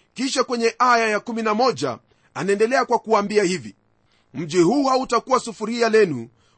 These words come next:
wala ninyi hamtakuwa nyama ndani yake. Nitawahukumu katika mpaka wa Israeli." Kwa sababu ya matendo yao na kwa sababu ya nia zao mbaya, Mungu amekusudia kuwahukumu. Halafu kwenye aya ya kumi na nne hadi kumi na sita,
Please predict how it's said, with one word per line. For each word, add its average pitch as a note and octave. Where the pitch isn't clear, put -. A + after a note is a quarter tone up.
wala B3
ninyi A#3+
hamtakuwa A#3
nyama G#3+
ndani F#3
yake. G3
Nitawahukumu F#3
katika A3+
mpaka A3+
wa G3
Israeli." F3
Kwa G#3
sababu C4
ya C4
matendo A#3+
yao F3
na C3+
kwa D#3+
sababu G#3+
ya B3
nia B3+
zao A#3+
mbaya, G3+
Mungu B3
amekusudia A3+
kuwahukumu. F3+
Halafu A#3+
kwenye B3
aya B3+
ya A3+
kumi A#3+
na A3+
nne F#3
hadi A#3
kumi B3
na A3+
sita, D#3